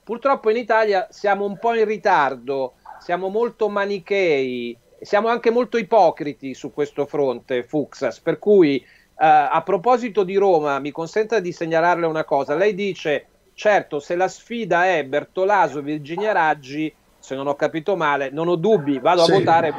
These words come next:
Speaker 1: e voto Bertolaso". Però invece potrebbe essere, se non ho capito male le ultime notizie, che candidato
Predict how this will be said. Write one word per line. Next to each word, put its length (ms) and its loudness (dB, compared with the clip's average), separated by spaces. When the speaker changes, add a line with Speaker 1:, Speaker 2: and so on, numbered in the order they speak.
Speaker 1:
e 100 -6
voto 340 -4
Bertolaso". 880 -2
Però 240 2
invece 380 -4
potrebbe 400 -6
essere, 680 -4
se 200 -10
non 100 -8
ho 80 -8
capito 420 -6
male 360 0
le 80 -4
ultime 400 -6
notizie, 520 -4
che 160 -4
candidato 1160 -2